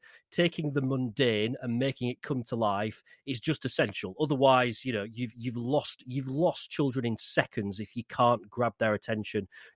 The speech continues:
quick enough and keep it. So I think it all makes sense there in terms of what makes a good resource. The, the next question really is the next step from that. So we've touched on the fact that, you know, maybe Wikipedia isn't the holy grail. Where, where do you source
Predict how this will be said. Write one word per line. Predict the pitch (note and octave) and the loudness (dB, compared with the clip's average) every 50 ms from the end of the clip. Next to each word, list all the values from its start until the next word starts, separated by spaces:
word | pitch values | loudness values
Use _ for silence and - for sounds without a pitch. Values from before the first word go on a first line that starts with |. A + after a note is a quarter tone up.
| _ | _
quick | - - C3+ B2+ - | -2 0 0 0 0
enough | - G#2+ A2 G#2 - - | 0 0 0 0 -2 -6
and | - A2+ G#2+ G#2 G#2 - _ | -4 -2 -2 -2 -4 -6 _
keep | - - A2+ G#2+ - - | -8 -6 -6 -6 -6 -8
it. | - - _ - - - - - - - | -12 -12 _ -12 -10 -10 -10 -10 -12 -8
So | - - - C#3+ C3+ C3+ C3+ C3 - | -4 6 12 12 12 12 12 12 8
I | - D#3+ | 2 4
think | - G3+ F#3+ E3+ - - - _ | 6 6 6 6 4 0 -12 _
it | - D#3 | 0 6
all | E3 F#3 F#3+ | 10 10 12
makes | F#3 F#3 F3+ - | 12 10 8 8
sense | - E3 D#3 - | 6 4 4 6
there | - D#3 C#3+ | 6 6 6
in | C#3 B2 | 6 4
terms | - - C#3 C3+ A#2+ - | 4 2 2 2 2 -2
of | B2 G#2 | -4 -4
what | B2 B2+ A#2 | -4 -4 2
makes | A#2+ C3+ C#3 C3+ - | 2 0 0 0 -6
a | A#2+ | -6
good | G#2+ A2+ G2 | -6 -4 -4
resource. | G#2+ G2 - G2+ F2+ G2+ - - _ - - - - - _ _ - | -6 -6 -6 -10 -12 -10 -14 -14 _ -18 -20 -20 -20 -20 _ _ -8
The, | C#3 D#3 - - | -8 -6 -6 -2
the | A#2 D3+ | 0 4
next | D3 G3 F#3 - | 4 4 2 4
question | - G3 E3 - - C#3 B2 | 2 2 2 2 0 -2 2
really | C#3 D3+ D3+ D3 C#3 C3+ B2 B2 | 4 4 4 6 4 4 4 2
is | B2 A#2 - - - _ _ _ _ - | 2 0 -2 -12 -18 _ _ _ _ 0
the | C3 | 2
next | B2 C#3+ D3+ _ - - | 2 2 2 _ -6 -12
step | - - E3 D#3 _ | -2 0 0 0 _
from | - - - A2 G#2+ | -6 -6 -4 -4 -4
that. | G2+ A2 G2 F#2 - _ - | -4 -6 -8 -10 -14 _ -14
So | - - C#3 B2+ B2+ | -4 2 4 4 4
we've | B2 C3+ B2+ _ | 2 0 -4 _
touched | - G#3 G3 - - | 2 0 0 2 2
on | D#3+ C#3+ C3+ | 2 2 2
the | B2 | 0
fact | - - C#3+ C3+ - _ _ | 4 4 4 4 4 _ _
that, | - C3+ B2+ - | 0 0 0 0
you | - C#3 B2 | -2 -2 0
know, | A2 A#2+ B2+ _ | 0 0 -2 _
maybe | C#3+ C#3 D3 D3 C#3 B2 | 0 0 2 2 2 0
Wikipedia | B2 C#3+ - - A#2 - C#3+ C#3 C3 B2+ C3+ C3 C3 C3+ | 0 0 -2 -2 -2 0 0 0 2 4 4 4 4 4
isn't | C3+ C3+ - C#3 A#2+ A2 | 0 -4 -2 -2 -4 -4
the | B2+ A#2 | -4 0
holy | B2 B2 A2+ A2+ | 0 0 0 0
grail. | A2 - E3+ F3 D3 A2+ G#2+ A#2 - - - - - | 0 4 4 4 4 4 2 -2 -6 -12 -20 -20 -12
Where, | _ C#3+ C#3 F3+ G3 G3+ G3 | _ 4 6 6 6 6 4
where | - D3+ C#3 F#3+ G#3+ G#3 | 2 4 8 8 8 8
do | D#3+ B2+ - D#3+ | 6 4 0 0
you | F3 E3+ E3+ E3 D3 | 2 2 2 2 0
source | - - - - F3 B2+ G#2+ G2+ A2 C3 D3 - - - - | -2 -2 2 4 4 4 4 2 0 -2 -4 -4 -10 -12 -12